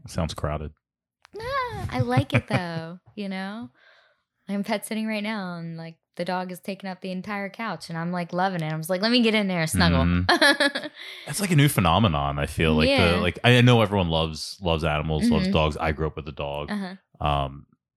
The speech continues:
Speaker 1: but I feel like, like, especially with social media now, like, the
Speaker 2: Mm-hmm.
Speaker 1: dog love is so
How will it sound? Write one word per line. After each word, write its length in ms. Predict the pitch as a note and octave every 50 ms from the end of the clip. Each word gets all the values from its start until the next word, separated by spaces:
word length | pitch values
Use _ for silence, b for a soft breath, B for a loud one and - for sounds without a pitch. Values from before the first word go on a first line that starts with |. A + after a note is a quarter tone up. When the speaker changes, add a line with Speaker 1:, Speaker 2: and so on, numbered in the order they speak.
| _ _ _ _ _ _ _ _ -
Speaker 1:
but 100 | G#2+ -
I 80 | - G#2+
feel 220 | - - F3+ F3+
like, 200 | D3+ C3+ A2 -
like, 180 | - F2 - -
especially 380 | - - - G2 F#2 - -
with 100 | D#2+ D2
social 280 | - F#2 E2+ - - D#2+
media 280 | D2 D#2 D#2+ D#2+ E2
now, 180 | D2 C2+ C2+ C2+
like, 180 | C#2+ D2 F2 F2+
the 80 | F#3+ E2+
Speaker 2:
Mm-hmm. 100 | - F3+
Speaker 1:
dog 340 | - D#2+ G#2+ D#3+ D#3+ -
love 240 | D#3 D2+ C#2+ C#2 - -
is 120 | C#2 -
so 680 | - - - D2+ C#2+ C#2+ D2 C#2+ C#2+ C#2 C#2 C2+ C2+